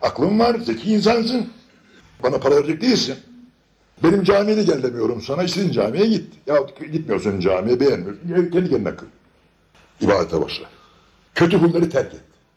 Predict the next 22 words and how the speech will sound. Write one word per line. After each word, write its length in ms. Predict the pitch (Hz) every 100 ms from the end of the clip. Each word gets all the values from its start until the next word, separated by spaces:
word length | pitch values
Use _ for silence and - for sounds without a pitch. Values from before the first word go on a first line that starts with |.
| -
Yalancılığı, 640 | 117 120 110 101 101 98 - _ _ -
dolandırıcılığı, 840 | 131 139 131 123 120 110 113 104 98 - _ _ _ _ 147
ahdine 360 | 135 143 143
vefakar 440 | 131 127 113 135 107
ol. 140 | 85 - _ _ _ _ - - _ _ _ -
Sözün, 500 | - 190 185 170 -
özün 380 | 170 170 196 175
bir 120 | 190
olsun. 360 | 151 117 - - _ _ _ _ _ _ _ _ _ _ _ _ -
Dışını 360 | 156 185 185
temizle, 540 | 160 180 175 175 220 -
içini 300 | 151 143 185
de 120 | 160
temizle. 420 | 104 98 82 76 69 - _ _ -
İç 160 | 180
temizliği 400 | 147 143 143 208
güçlüdür 360 | 156 - 101 95 80
biraz. 400 | 67 58 - - - - -
Buna 160 | 127 156
çok 180 | 190 -
dikkat 220 | -
et. 100 | 87